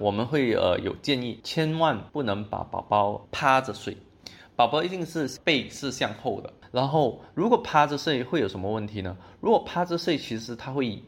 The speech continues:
造成或者是会增加这个婴儿猝死综合症的这个风险，尤其是小于，呃，六个月的宝宝。因为在小的宝宝，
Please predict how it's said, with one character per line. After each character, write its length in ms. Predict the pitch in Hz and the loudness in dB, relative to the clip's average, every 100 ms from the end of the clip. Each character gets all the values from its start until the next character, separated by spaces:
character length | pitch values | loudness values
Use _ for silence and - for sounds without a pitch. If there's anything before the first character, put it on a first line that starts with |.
| - | 2
造 220 | 151 117 | 4 4
成 340 | 113 101 90 98 - _ _ | 0 -4 -4 -8 -18 _ _
或 180 | 143 | 0
者 160 | 117 92 | 0 -4
是 220 | - 120 | -4 -2
会 240 | 107 120 127 | 0 0 -2
增 320 | - 131 123 | -2 -4 -2
加 220 | 123 113 | 0 0
这 120 | 110 | -2
个 260 | 120 110 98 - | -2 -2 -2 -4
婴 180 | 147 123 | 0 2
儿 80 | |
猝 220 | 107 - 143 | 2 0 -2
死 180 | - 87 | -2 -6
综 200 | 110 107 | -6 -2
合 120 | 90 | -4
症 200 | - 98 | -4 -6
的 120 | 92 | -6
这 120 | 90 | -6
个 100 | 98 | -4
风 240 | 95 104 98 | -4 -4 -6
险， 180 | - 87 - - - - | -6 -8 -10 -20 -20 -2
尤 200 | 147 208 | 0 0
其 200 | - 151 | 0 -2
是 180 | 147 156 | -2 -8
小 380 | - - 90 - | -8 -2 -2 -2
于， 280 | 87 95 - | -4 -4 -4
呃， 140 | 104 98 | -8 -2
六 160 | 127 | -2
个 120 | 131 123 | 0 0
月 100 | 110 | 0
的 100 | 95 | 0
宝 200 | 98 - | -4 -4
宝。 220 | 92 90 - - - - | -6 -6 -10 -20 -20 -6
因 60 | 170 | 0
为 220 | 175 - | 0 0
在 180 | 175 147 | 2 0
小 280 | - 98 | 2 2
的 80 | 95 | 2
宝 140 | 98 95 | 2 2
宝， 320 | 104 104 | 2 0